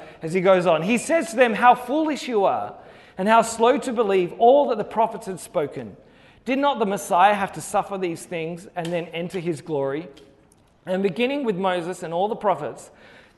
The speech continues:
he explained to them what was said in the scriptures concerning himself.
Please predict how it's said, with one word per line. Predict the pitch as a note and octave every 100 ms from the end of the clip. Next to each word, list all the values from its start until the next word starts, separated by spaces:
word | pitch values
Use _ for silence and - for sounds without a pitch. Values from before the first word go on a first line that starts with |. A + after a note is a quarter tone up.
| _ _ _ _ _
he | E3+
explained | F3 F3 G3 G#3 B3
to | F3+
them | D#3 C3+
what | C#3+ D#3
was | D3
said | - G3 G3+
in | G3+
the | G#3
scriptures | - A3+ - - B2 - - - -
concerning | - E3 - F#3 F3+ E3+
himself. | D3+ D#3 C#3+ - D3 - - -